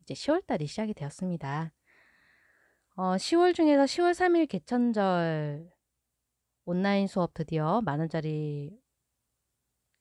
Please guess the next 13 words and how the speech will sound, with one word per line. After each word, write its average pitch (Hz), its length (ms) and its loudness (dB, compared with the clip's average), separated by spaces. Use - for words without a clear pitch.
신청 240 360 0
마감을 160 320 0
해서 180 180 0
이제 151 140 -6
시작을 185 380 -2
할 269 80 0
거고요. 190 460 2
드디어 160 220 -4
첫 233 160 -8
강의입니다. 190 500 -2
그리고, 247 520 2
어, 151 180 -12
시월 302 720 6